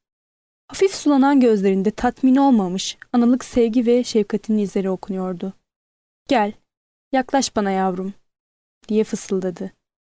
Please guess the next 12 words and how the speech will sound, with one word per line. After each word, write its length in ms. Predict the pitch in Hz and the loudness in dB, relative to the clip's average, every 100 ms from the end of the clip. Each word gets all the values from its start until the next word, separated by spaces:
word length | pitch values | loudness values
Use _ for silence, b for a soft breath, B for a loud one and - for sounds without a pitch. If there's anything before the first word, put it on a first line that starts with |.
| _ _ _ _ | _ _ _ _
Depodaki 460 | 349 349 381 370 415 | 0 2 2 2 2
üç 160 | 392 302 | 2 2
erkek, 580 | 214 - 247 - - - | 0 2 -2 -2 -8 0
Mine'den 400 | 254 240 262 254 | 2 4 4 4
böyle 220 | 302 285 | 4 4
bir 100 | 247 | 4
yaklaşım 440 | 220 220 196 247 | 2 -2 -2 0
beklemedikleri 600 | 220 214 240 226 208 220 | 2 2 0 0 0 -2
için 340 | 202 - 240 262 | -2 -2 0 2
yadırgayarak 600 | 254 233 233 277 285 285 | 2 0 0 0 0 -2
kadını 260 | 240 226 | 0 0
süzdü. 440 | 220 - 190 180 | -2 -4 -6 -6